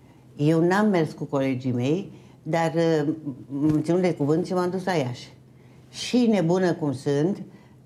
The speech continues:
sunt puțin nebună, uh, am luat avionul.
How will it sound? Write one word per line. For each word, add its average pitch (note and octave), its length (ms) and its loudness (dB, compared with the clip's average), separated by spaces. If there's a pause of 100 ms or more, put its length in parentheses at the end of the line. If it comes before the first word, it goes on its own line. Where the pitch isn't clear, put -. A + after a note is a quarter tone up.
(100)
sunt D#3 260 -2
puțin B2+ 280 -6
nebună, A#2 520 -6 (560)
uh, D3 480 -2 (400)
am E3 120 0
luat F3+ 180 0
avionul. G3 460 0